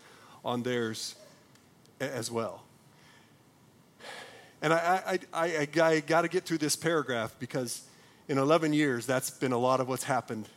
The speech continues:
here at Calvary with us. We've met some wonderful people. We've ministered beside many of you. I would call you my coworkers. I would call you my,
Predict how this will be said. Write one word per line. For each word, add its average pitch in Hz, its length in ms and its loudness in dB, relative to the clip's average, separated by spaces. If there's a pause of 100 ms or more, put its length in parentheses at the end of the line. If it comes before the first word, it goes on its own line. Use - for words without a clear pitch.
(140)
here 120 340 -4
at - 140 -10
Calvary 113 400 -2
with 98 200 -14
us. - 340 -12 (1200)
We've 139 160 0
met 165 300 4
some 123 440 -2
wonderful 165 380 2
people. 147 480 -4
We've 120 320 -6
ministered 156 480 2
beside 139 480 2 (220)
many 147 240 0
of 139 120 0
you. 139 160 0
I 127 60 2
would 127 200 -4
call 147 200 0
you 139 140 -2
my 123 140 0
coworkers. 131 720 -4
I 120 100 -4
would 117 160 -8
call 131 260 -2
you 123 140 -4
my, 110 240 -2